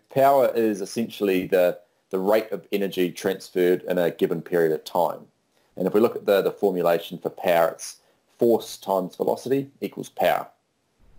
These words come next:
So therefore, if we want to increase power, we can either increase the force we apply,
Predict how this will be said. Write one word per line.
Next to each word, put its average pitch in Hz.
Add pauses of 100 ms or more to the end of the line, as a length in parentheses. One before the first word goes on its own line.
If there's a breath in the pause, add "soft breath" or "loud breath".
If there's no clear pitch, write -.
(880)
So 107 (400)
therefore, 117
if 101
we 104
want 104
to 98
increase 147
power, 92
we 90
can 92
either 92
increase 101
the 90
force -
we 92
apply, 85